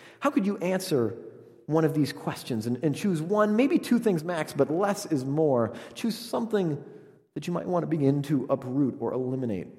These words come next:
in order to make space for growing in love for God. Uh, you might find a way to cut back on something to get out of this pattern of unnecessary busyness.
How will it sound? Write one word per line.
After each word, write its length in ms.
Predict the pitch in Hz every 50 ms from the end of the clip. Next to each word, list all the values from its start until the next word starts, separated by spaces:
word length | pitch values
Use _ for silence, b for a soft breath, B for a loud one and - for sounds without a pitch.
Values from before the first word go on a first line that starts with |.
| - -
in 80 | - 127
order 220 | 117 117 117 117
to 20 | 120
make 200 | 110 107 104 -
space 420 | - - - 143 117 104 107 -
for 160 | - - 113
growing 320 | 104 104 110 110 110 107 101
in 140 | 101 101 98
love 220 | 98 95 95 95
for 160 | - - 98
God. 320 | 92 98 90 85 82 80 - 95 - - _ _ _ _ _ _ _ _ _ _ B B B B B B 151
Uh, 100 | 208 208 196
you 100 | 190 202
might 180 | 214 220 202
find 380 | - - - 190 190 202 208 202
a 60 | 190
way 140 | 180 190 190
to 60 | 180
cut 220 | 180 185 208 - 165
back 240 | 175 151 170 170
on 120 | 196 185 180
something 400 | 180 - 190 185 180 208 202 190
to 120 | - 180
get 140 | 151 156 151
out 160 | 143 143 151
of 300 | 170 160 147 143 - -
this 140 | 143 139 -
pattern 420 | - - - 151 156 170 175 165
of 120 | 165 147 147
unnecessary 600 | 131 151 147 147 147 - 151 143 - 160 143 135
busyness. 680 | 127 127 151 147 170 175 170 175 185 175 - - -